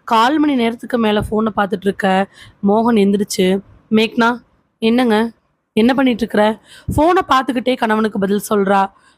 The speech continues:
"பார்த்தா தெரில, ரீல்ஸ் பார்த்துட்டு இருக்கேன்." "நீ பண்றது சரியா? ஏன் அப்படி கேக்குறீங்க? பத்து நாளா நானும் வீட்டுல நடக்கிற எல்லாத்தையும் பார்த்துக்கிட்டு தான் இருக்கேன்.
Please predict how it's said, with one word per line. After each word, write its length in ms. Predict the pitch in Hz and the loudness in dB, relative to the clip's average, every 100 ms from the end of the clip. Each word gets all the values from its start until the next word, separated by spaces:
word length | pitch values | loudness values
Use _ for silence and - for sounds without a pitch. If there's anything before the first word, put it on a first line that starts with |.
| _ | _
"பார்த்தா 240 | 254 262 311 | -2 0 0
தெரில, 280 | - 262 262 262 285 _ _ - | 0 0 2 0 -2 _ _ -2
ரீல்ஸ் 280 | 240 269 - | -2 -2 -2
பார்த்துட்டு 320 | 233 214 196 | -4 -2 -4
இருக்கேன்." 280 | 202 202 196 _ _ - _ _ | -4 -2 -4 _ _ -20 _ _
"நீ 120 | 233 220 | 0 2
பண்றது 280 | 220 240 269 | 0 2 2
சரியா? 480 | - 208 214 208 190 180 _ _ - | 2 0 2 2 0 -4 _ _ -2
ஏன் 140 | 294 | 0
அப்படி 200 | 330 254 | 2 0
கேக்குறீங்க? 500 | 240 254 233 240 226 233 240 _ _ _ - | -2 -2 0 2 2 0 -2 _ _ _ -4
பத்து 260 | 233 - | -4 2
நாளா 220 | 269 285 | 2 4
நானும் 320 | 311 247 254 240 | 2 2 0 -2
வீட்டுல 180 | 254 | -2
நடக்கிற 300 | 247 233 233 214 | -2 -2 -2 -2
எல்லாத்தையும் 320 | 208 214 - | -2 -4 -2
பார்த்துக்கிட்டு 340 | 208 208 208 214 | -2 -2 -2 0
தான் 60 | |
இருக்கேன். 320 | 196 - 190 | -2 0 -2